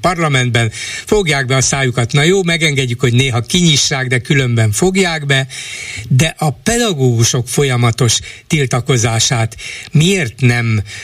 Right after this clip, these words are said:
fogadják meg, vagy hát ez nyilván a gyengeség jele volna, de szépen fű alatt miért nem engednek nekik? Hát még nekik is jobb volna, a kormánynak is jobb volna, ha ezt tették volna.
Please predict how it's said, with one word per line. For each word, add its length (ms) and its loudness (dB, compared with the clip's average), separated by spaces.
fogadják 760 0
meg, 160 0
vagy 200 0
hát 280 -4
ez 120 2
nyilván 300 2
a 60 -2
gyengeség 520 0
jele 200 0
volna, 300 2
de 160 0
szépen 480 -2
fű 300 2
alatt 360 0
miért 400 2
nem 220 0
engednek 640 2
nekik? 340 -2
Hát 180 -2
még 160 4
nekik 360 0
is 160 0
jobb 200 0
volna, 280 2
a 60 0
kormánynak 600 0
is 180 2
jobb 160 0
volna, 220 4
ha 80 4
ezt 220 0
tették 400 0
volna. 320 2